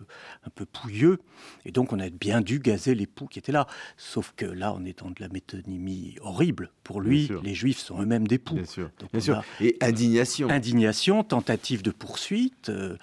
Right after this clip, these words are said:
Speaker 1: et en même temps des attaques, euh, ignobles, d'une ignominie, euh,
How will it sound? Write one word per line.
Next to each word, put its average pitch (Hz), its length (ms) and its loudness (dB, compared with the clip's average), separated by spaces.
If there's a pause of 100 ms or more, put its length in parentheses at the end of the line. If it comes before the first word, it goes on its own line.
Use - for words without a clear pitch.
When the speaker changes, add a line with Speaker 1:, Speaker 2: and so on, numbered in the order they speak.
(320)
Speaker 1:
et 98 60 -6
en 98 40 -4
même 101 200 0
temps 113 240 2
des 101 200 -4
attaques, - 600 -6
euh, 90 560 -12 (420)
ignobles, 98 800 0 (480)
d'une 98 140 -12
ignominie, 104 720 -2
euh, 87 100 -10